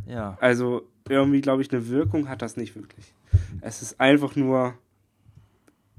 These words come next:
Speaker 2: man zerstört damit Jahrhunderte alte Kunstwerke. Also ich bin da kein Fan von.
Speaker 1: Ich
Speaker 2: Und du?
Speaker 1: finde, ach, ich bin sehr gespalten, weil ich glaub, also was heißt Wirkung? Eine Direktwirkung wird's nicht geben.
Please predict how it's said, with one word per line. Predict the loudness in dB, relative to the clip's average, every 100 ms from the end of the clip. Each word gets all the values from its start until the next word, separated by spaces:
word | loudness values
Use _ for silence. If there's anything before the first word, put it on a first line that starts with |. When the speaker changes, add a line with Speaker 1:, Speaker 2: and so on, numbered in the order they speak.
| -8
Speaker 2:
man | -8
zerstört | -4 -6 2 4 6
damit | 4 4 2 -2
Jahrhunderte | -4 -2 -2 -2 -2 -2 -4
alte | -6 -6 -8
Kunstwerke. | -8 -10 -10 -14 -6 -2 -2 -4 -6
Also | -6 -6 -10 -14 _ -20
ich | -10
bin | -8
da |
kein | -8 -8 -12
Fan | -16
von. | -20 -20 -16 -18 -18 -18 -18 -18 _ _ _ _ _ -20 -20 -20 -20 -20 _ _ _ _ _
Speaker 1:
Ich | -2 0
Speaker 2:
Und | 0
du? |
Speaker 1:
finde, | 0 -2 -4 -6 -6 -8 -10 -12 -20 _ _ -16 -16 -18 -20 _ _ _ _ _ _
ach, | -16 -16
ich | -10
bin | -10
sehr | -6 -6 -6
gespalten, | -6 -4 -4 -4 -4
weil | -4 -6
ich | -12
glaub, | -10 -8
also | -8 -8
was | -10 -10
heißt | -12 -10 -4
Wirkung? | -4 -4 -10 -8
Eine | -8
Direktwirkung | -6 -4 -6 -8 -8 -8 -8 -8
wird's | -8 -8 -12
nicht | -16 -16
geben. | -20 -20 -20